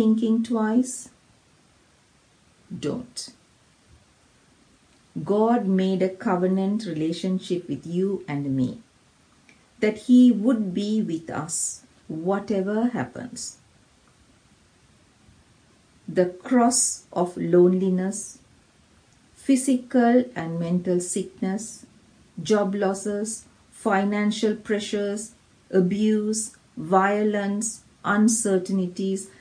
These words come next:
even the pandemic. Whatever it may be,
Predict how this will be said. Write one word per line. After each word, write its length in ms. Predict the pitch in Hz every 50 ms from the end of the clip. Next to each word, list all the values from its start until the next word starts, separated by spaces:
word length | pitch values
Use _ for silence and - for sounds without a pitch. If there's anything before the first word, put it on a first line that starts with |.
| - _ _ _ -
even 480 | - 262 302 320 339 359 403 381 370 349
the 160 | 320 254 - 220
pandemic. 580 | 165 123 - - - - - - - - - - - _ _ _ _ _ - _ _ _ _ _ _ _ _ _ _ _ _ _
Whatever 580 | - 185 175 180 180 - 208 202 202 196 214 220 214 214 190
it 120 | - - 185 165 165
may 140 | 165 165 156 156 147
be, 80 | 131